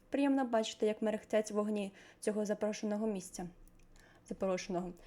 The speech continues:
Давненько от у нас ні-, не було лікаря, здається, ніби минула ціла вічність. Я залишу вас за роботу, але будьте певні, я пришлю до вас свою пасту. Нехай великий проведе вас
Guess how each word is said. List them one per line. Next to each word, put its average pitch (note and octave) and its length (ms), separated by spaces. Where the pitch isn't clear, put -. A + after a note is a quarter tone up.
Давненько D4+ 380
от C4+ 140
у - 80
нас A#3+ 180
ні-, B3 200
не A3 120
було A3+ 240
лікаря, A3 320
здається, G3 440
ніби G3+ 360
минула A#3+ 440
ціла C4 380
вічність. G3+ 640
Я F#4 100
залишу D4+ 380
вас B3+ 140
за B3 100
роботу, B3 480
але G3+ 360
будьте A3+ 560
певні, F#3+ 680
я F#4 100
пришлю D4+ 340
до G3+ 100
вас F#3+ 200
свою G3+ 240
пасту. F#3 600
Нехай C#4+ 320
великий A3 400
проведе G#3+ 420
вас A3 280